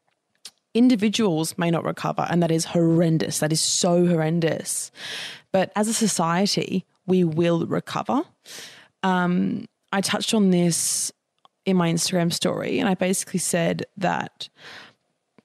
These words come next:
ugh, like, we have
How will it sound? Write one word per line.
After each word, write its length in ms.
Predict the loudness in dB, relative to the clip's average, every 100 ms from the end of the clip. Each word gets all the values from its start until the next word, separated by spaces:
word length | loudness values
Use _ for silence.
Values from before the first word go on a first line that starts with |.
| _
ugh, 100 | -6 -6 -14 _ _ _ _ _ _ _ _ _ _ _
like, 600 | 2 4 4 2 0 -4 _ _ _ -2
we 360 | 2 2 2 0
have 360 | -2 -2 -2